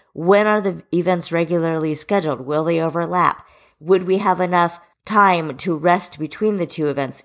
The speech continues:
if we wanted to do a double?" But we will need to wait to find out when the three forty is next year, since both events require time off from work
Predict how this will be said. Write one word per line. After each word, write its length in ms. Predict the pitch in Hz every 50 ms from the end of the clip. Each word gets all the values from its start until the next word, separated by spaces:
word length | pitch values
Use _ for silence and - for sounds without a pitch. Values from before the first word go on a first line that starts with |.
| _ _
if 240 | - 190 190 190 -
we 120 | 202 196 170
wanted 340 | 151 156 147 143 147 135
to 140 | - - 160
do 480 | 139 - 151 143 139 131 131 127 131 131 _ _ _ _ _ _ _ _ _ - _
a 100 | - 151
double?" 460 | 143 143 156 117 - - - - - - _ _ _ _ _ -
But 160 | - 226 -
we 140 | 214 220 220
will 100 | 214 214
need 260 | 208 214 220 240 220 -
to 120 | - 277
wait 560 | 226 202 190 185 185 185 190 - - _ -
to 80 | - 185
find 260 | - 185 170 165 165
out 160 | 175 156 -
when 180 | - 170 180 175
the 100 | 170 160
three 200 | - 156 156 151
forty 440 | 151 - 180 208 214 208 226 214 202
is 200 | 196 190 - 190
next 320 | 175 175 175 - - -
year, 320 | 170 165 160 160 180 202 - _ _ _ _ _ _ _ _
since 300 | - - 202 190 190 -
both 460 | - - 214 214 208 202 208 - -
events 480 | - 202 170 175 170 165 160 160 - -
require 460 | 160 151 - 165 156 151 147 143 -
time 300 | - - - 143 135 135
off 180 | 131 123 - -
from 180 | 143 139 143
work 380 | 160 196 208 202 202 202 202